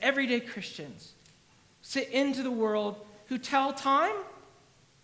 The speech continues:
by the hours of prayer, who don't see prayer as unproductive or wasted time,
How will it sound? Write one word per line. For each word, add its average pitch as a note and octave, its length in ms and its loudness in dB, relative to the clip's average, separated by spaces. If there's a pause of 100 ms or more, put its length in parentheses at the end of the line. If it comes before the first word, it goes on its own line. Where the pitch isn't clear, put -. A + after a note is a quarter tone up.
(600)
by G#3+ 140 -2
the A3+ 80 -4
hours A#3 380 -4
of A#3+ 140 -14
prayer, - 380 -12 (1000)
who C4 100 -2
don't D4 240 4
see B3+ 200 -4
prayer B3 480 0
as F#3 180 -6
unproductive A3 760 -6 (460)
or G#3 120 -4
wasted A#3 540 0
time, E3+ 380 -6